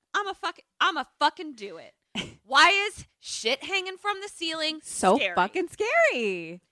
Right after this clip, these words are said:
Speaker 1: Postmortem, bitch. Okay. So this is when I went and got my handy dandy witchcraft reference book. And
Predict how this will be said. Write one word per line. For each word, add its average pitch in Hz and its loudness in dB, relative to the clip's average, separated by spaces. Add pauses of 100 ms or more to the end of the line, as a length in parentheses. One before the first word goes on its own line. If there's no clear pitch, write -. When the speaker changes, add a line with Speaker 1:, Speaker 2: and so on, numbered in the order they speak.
(320)
Speaker 1:
Postmortem, 254 -4 (100)
bitch. 262 0 (360)
Okay. 208 -10 (1700)
So 240 -6 (760)
this 294 -8
is 339 -12
when 311 -2
I 277 -2
went 247 -4
and 220 -10
got 220 0
my 202 -4
handy 196 -10
dandy 175 -14
witchcraft 160 -12
reference - -20
book. - -20 (680)
And 208 -6